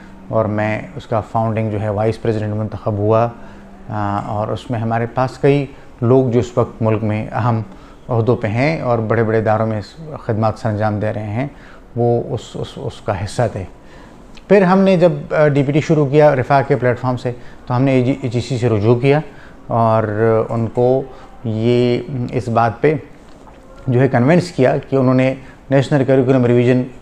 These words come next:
committee बनाई, जिसमें हमारे डीन साहब, डॉक्टर असगर साहब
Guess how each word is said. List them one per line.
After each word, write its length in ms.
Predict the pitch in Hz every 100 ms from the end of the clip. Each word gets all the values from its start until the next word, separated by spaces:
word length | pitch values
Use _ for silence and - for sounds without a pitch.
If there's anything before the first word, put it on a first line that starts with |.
| -
committee 300 | 113 117 135
बनाई, 360 | 107 107 113 113 - - - -
जिसमें 640 | 110 104 120 113 110 110
हमारे 500 | 110 107 107 107 104 -
डीन 200 | 113 107
साहब, 280 | 104 107 107
डॉक्टर 200 | 101 104
असगर 220 | 95 113
साहब 320 | - 110 110